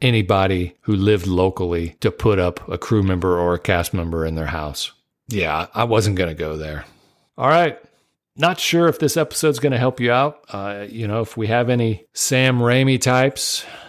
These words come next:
do-it-yourself types. See, Sam, Sam is in my head because of the new Evil Dead movie. But he was a D I Y er. Shit, that guy did it all. And don't forget John Sayles. Just look up John Sayles. He did a few movies.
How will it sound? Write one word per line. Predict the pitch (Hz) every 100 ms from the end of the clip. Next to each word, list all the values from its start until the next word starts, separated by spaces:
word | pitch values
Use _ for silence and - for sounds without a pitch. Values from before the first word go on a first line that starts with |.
| -
do-it-yourself | 113 120 139 120 - 127 127 -
types. | 127 123 135 - - - - - _
See, | - 117
Sam, | 110 131 131 131 117
Sam | 98 - 107 123 131 123 127 -
is | 113 107
in | 110
my | 101 95
head | 85 - 143 117 101 101
because | 92 - 104 101 101
of | 92
the | 98
new | 98 104 104
Evil | 101 90 87
Dead | 95 117 90
movie. | 85 71 73 76 - _
But | 78
he | 67 139
was | 233 -
a | 87
D | 85 101 85
I | 78 78
Y | 78 80 87
er. | 151 202 180 _
Shit, | - 104
that | 135
guy | 147 123
did | 107 131 147
it |
all. | 175 196 196 78 - _ _ -
And | 107
don't | 127
forget | 151 147 135
John | 117 135 135
Sayles. | - 135 123 90 - - _
Just | 170 135
look | 165 156
up | 127
John | 135 127 113
Sayles. | 120 98 87 -
He | 113
did | 123
a | 107
few | - 117
movies. | 107 92 92 90